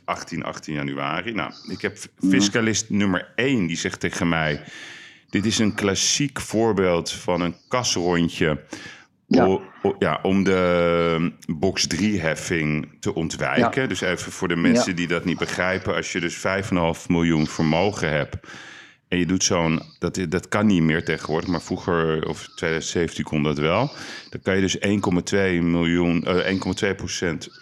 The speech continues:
Speaker 1: eh, box drie heffing,
Speaker 2: Ja.
Speaker 1: eh, vermijden. Dus dat is zestigduizend
Speaker 2: Mhm.
Speaker 1: euro.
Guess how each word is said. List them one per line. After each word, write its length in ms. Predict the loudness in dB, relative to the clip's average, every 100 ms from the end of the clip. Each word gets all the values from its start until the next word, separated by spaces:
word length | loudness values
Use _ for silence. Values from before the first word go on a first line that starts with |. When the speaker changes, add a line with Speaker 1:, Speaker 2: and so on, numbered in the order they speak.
| -10 -8 -4
Speaker 1:
eh, 520 | -2 0 0 0 -2
box 220 | -2 -4 -2
drie 220 | -2 -2
heffing, 280 | -2 0 2
Speaker 2:
Ja. 120 | 0 -2
Speaker 1:
eh, 120 | -6
vermijden. 500 | -2 -2 0 -2 -2
Dus 120 | -4
dat 140 | -8
is 160 | -8 -6
zestigduizend 720 | -4 -4 -8 -4 -4 -2 -2
Speaker 2:
Mhm. 80 | 0
Speaker 1:
euro. 380 | 0 -2 -2 -4